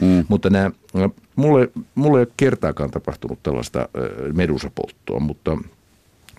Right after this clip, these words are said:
Speaker 2: ö,
Speaker 1: Ne on kai aika kivuliaita.
Speaker 2: ne voi olla kivuliaita.
Speaker 1: Joo.
Speaker 2: Siellä on erilaisia, pienempiä,
Speaker 1: Mm.
Speaker 2: isompia, punaisia, keltaisia. Ja, ö,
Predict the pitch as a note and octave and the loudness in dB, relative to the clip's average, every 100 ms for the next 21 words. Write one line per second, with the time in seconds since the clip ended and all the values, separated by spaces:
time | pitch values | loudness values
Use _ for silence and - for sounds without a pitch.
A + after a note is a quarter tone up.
0 | _ E2+ E2+ - - G2+ A2 A#2 A#2 A#2 | _ -2 -2 -6 -2 2 2 4 4 2
1 | A2+ - A#3 D#2+ C2+ G1+ - - - - | 0 -2 0 0 0 -4 -6 -14 -8 2
2 | A2+ A2+ E2 G1+ - - - - - D2+ | 4 4 0 -4 -14 -12 -10 -8 -4 -2
3 | - F#2+ F#2 F2+ F2+ G2 F#2 E2 E2 D2+ | -2 0 2 0 0 0 2 2 0 -2
4 | - C2 - F#2 E2 E2 D#2 D#2 E2 D#2 | -4 -4 0 2 4 2 2 0 0 0
5 | E2+ E2 G2 F#2 F2 F2+ D#2+ D#2+ D2+ D2+ | 0 0 2 2 2 -2 -2 -2 -4 -6
6 | - - - - - - D#2 E2 - _ | -8 -10 -12 -20 -20 -4 0 0 -2 _
7 | _ - | _ -4